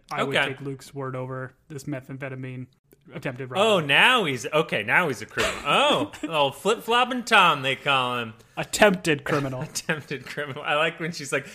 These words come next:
Speaker 2: "That's why they called it
Speaker 1: I don't
Speaker 2: attempted
Speaker 1: know.
Speaker 2: robbery." <laughs> That's a great line.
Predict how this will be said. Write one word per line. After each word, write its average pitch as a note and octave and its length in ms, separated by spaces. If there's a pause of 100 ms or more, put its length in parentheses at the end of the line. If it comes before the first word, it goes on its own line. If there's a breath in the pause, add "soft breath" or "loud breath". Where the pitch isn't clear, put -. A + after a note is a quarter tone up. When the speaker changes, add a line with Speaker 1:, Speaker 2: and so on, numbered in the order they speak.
Speaker 2:
"That's A3 160
why B3 80
they A3 100
called G#3+ 220
it - 20
Speaker 1:
I E3 100
don't C#3+ 120
Speaker 2:
attempted F3+ 440
Speaker 1:
know. C#3 40
Speaker 2:
robbery." C3+ 480
<laughs> - 40
That's E3 220
a D3 40
great B2 300
line. A2 380